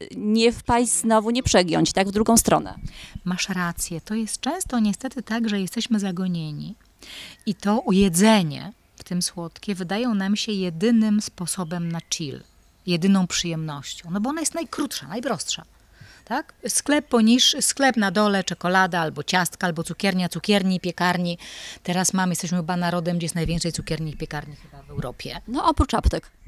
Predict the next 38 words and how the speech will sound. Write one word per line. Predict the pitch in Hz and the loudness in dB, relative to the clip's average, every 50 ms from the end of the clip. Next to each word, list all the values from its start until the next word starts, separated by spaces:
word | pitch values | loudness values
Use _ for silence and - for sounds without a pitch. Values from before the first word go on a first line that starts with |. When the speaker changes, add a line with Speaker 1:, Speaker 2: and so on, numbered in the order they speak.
| - - - - - | -18 -18 -18 -20 -2
Speaker 2:
Tak, | - - 175 - - | 0 2 2 2 4
masz | 175 240 214 | 2 4 4
rację, | 214 190 - 208 | 4 4 2 2
oprócz | 175 - 214 - | 0 0 0 0
aptek, | 170 - - 196 | 0 0 0 2
dokładnie. | 185 220 202 - 156 135 143 170 | 2 2 2 0 -2 -2 -2 -2
Cukiernie, | 170 - 233 - 285 240 247 233 | 0 0 2 4 6 8 8 6
piekarnie, | - 202 175 - 180 175 170 170 | 6 4 2 2 2 2 2 0
apteki, | 151 - - - 165 - - 175 | 0 -2 -4 -8 -8 -8 -10 -10
tak. | - 165 - - - - - - - - | -10 -10 -10 -10 -14 -20 -20 -8 -4 -4
I | 196 | 0
to, | - - 202 202 208 | 4 6 6 6 6
to, | - - 196 | 4 2 0
to | 185 - | 2 4
niestety | 196 196 190 - - 180 - 170 | 4 4 4 4 0 -2 -2 0
masakra. | 165 160 - - - - - 160 156 - - - - - - - - _ - | 0 0 0 -2 -2 -6 -8 -10 -10 -10 -12 -14 -14 -16 -18 -18 -12 _ -6
E, | 196 180 180 - - | -4 -4 -6 -6 -8
i | - 208 214 226 233 254 - _ - | -6 -4 -2 0 0 -2 -4 _ -8
zobaczyć, | 202 - 226 208 - 240 226 - - - - 330 359 - - - - _ | -4 -4 -4 -4 -4 -4 -4 -4 -4 -4 -4 -4 -4 -4 -4 -6 -6 _
jakie | 170 160 190 233 269 - - - - 349 370 381 - _ _ - | -4 -2 0 0 0 -2 -4 -6 -4 -4 -4 -4 -8 _ _ -4
inne | 214 202 196 190 190 190 196 208 220 262 - - _ | -2 0 0 2 2 0 0 0 0 -2 -4 -6 _
przyjemności. | - - - - 262 269 269 285 294 311 359 381 294 - - 233 | -4 -4 -2 -2 -2 -4 -4 -4 -4 -6 -6 -8 -10 -2 2 2
My | 220 | 2
zapominamy | 220 240 262 - 285 277 294 302 359 381 381 | 4 2 0 0 -2 -2 -2 -4 -4 -4 -6
o | 370 | -4
przyjemnościach. | - - - 294 294 262 247 240 226 202 - - - - 185 165 - - | -2 -2 -2 -2 -2 -2 -2 -2 -4 -4 -8 -10 -14 -14 -14 -10 -6 -6
Jak | 220 220 - | -4 -2 -2
na | 240 240 | -2 -2
warsztatach | 196 220 202 190 - - 269 320 - 320 240 | -2 -2 -4 -6 -4 -6 -6 -6 -4 -4 -4
z | 208 - | -4 -2
moimi | 214 190 190 190 208 220 214 | -2 -2 -2 0 0 -2 -2
kobitkami, | - 208 185 208 190 - - - 208 196 190 185 185 175 - - - - - - - - - | -2 -4 -6 -6 -8 -10 -8 -4 -2 -2 0 -2 -4 -6 -10 -14 -20 -20 -20 -18 -18 -18 -6
często | - 220 220 - 254 | -2 0 0 0 -2
jest | 220 - | -2 -4
takie | 214 202 - 196 | -4 -4 -4 -2
zadanie, | 190 185 175 185 208 214 220 | -2 -2 0 0 0 0 0
że | 202 208 | 0 0
mówię, | 202 190 180 185 | -2 -2 -2 -4